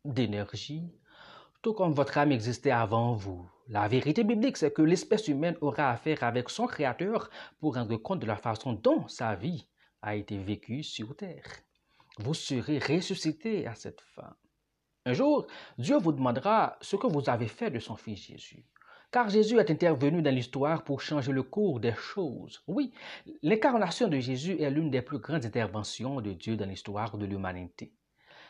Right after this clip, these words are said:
Mais pour nous qui sommes ses enfants, héritiers de son royaume de gloire, nous n'avons aucun souci à nous faire par rapport au jugement dernier.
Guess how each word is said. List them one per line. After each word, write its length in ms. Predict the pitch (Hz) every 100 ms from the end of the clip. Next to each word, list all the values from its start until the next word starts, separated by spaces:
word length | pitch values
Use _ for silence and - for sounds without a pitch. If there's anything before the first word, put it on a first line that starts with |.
| -
Mais 100 | 120
pour 160 | 135
nous 120 | 156 170
qui 100 | 135
sommes 400 | - 180 156 127
ses 160 | 123
enfants, 320 | 147 - 180
héritiers 480 | 160 147 165 156 180
de 100 | 147
son 180 | 123 120
royaume 300 | 120 123 117
de 80 | 139
gloire, 440 | 165 233 233 226 - - _ _ _ - -
nous 80 | 170
n'avons 280 | 220 185
aucun 200 | 185 196
souci 340 | 220 202 - 220
à 80 | 139
nous 140 | 135
faire 460 | 139 208 202 190 -
par 160 | 151
rapport 360 | 143 143 180 135
au 120 | 123
jugement 360 | 113 117 139 139
dernier. 640 | 113 107 98 95 90